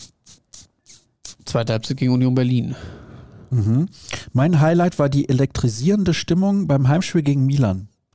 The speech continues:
Speaker 2: Da hätte wirklich nur ein Tor gefehlt und das ganze Ding wäre explodiert. Das war so ein, so ein Spiel, ja.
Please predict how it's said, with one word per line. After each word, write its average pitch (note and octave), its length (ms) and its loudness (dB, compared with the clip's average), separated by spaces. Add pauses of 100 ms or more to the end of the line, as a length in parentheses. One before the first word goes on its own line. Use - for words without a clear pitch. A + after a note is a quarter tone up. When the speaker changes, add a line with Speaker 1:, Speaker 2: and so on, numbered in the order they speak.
(360)
Speaker 2:
Da C3+ 100 4
hätte D#3+ 240 2
wirklich G3+ 300 -2
nur F#3 160 4
ein E3+ 180 -2
Tor F#3+ 260 0
gefehlt E3 540 0
und C3+ 160 -2
das C3+ 180 0
ganze D3+ 300 0
Ding C#3+ 260 0
wäre - 120 2
explodiert. - 680 -2
Das C3 140 0
war E3 100 2
so D#3 120 0
ein, D#3 260 2
so D3+ 100 0
ein D3+ 60 2
Spiel, F3+ 600 2 (200)
ja. C3+ 200 2